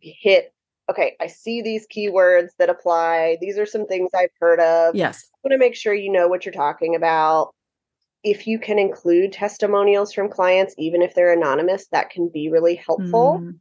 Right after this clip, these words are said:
Speaker 2: mm-hmm.
Speaker 1: And then you've got, at the end of that, you've got your contact page where they're actually getting in touch to set up an appointment with you.
Speaker 2: Yes, in a very simple way where you're not asking
Speaker 1: Yeah.
Speaker 2: too much from them.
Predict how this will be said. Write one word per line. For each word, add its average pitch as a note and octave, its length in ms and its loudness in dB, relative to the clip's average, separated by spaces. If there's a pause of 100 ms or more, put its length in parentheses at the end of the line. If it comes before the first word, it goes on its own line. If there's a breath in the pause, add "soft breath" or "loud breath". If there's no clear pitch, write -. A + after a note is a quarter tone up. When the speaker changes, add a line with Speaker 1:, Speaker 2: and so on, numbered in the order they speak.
Speaker 2:
mm-hmm. E3+ 200 -6 (760)
Speaker 1:
And G3 220 2
then F#3 340 4 (140)
you've F3+ 240 -12
got, E3+ 320 2
at E3 100 -6
the - 140 -6
end C4 160 4
of A#3+ 60 0
that, A3 220 2
you've F3 120 -12
got F3 160 -2
your E3+ 80 -6
contact F3 500 -6
page D#3+ 240 -4
where E3 140 0
they're D#3+ 180 -2
actually D3 640 -2 (520)
getting D#3+ 300 6
in D3+ 140 2
touch - 500 -4 (140)
to D3 540 2 (340)
set - 280 0
up C#3 140 0
an - 60 -4
appointment F2+ 420 -2
with - 160 -8
you. - 60 -2
Speaker 2:
Yes, - 320 -6 (200)
in F#3 120 -2
a - 20 0
very E3+ 180 4
simple F3 280 -2
way - 260 -8 (160)
where E3+ 140 -2
you're D#3+ 100 2
not D#3+ 160 0
asking D#3+ 280 0
Speaker 1:
Yeah. E3 80 -6
Speaker 2:
too E3+ 40 -4
much D#3 160 -4
from - 140 -14
them. - 200 -12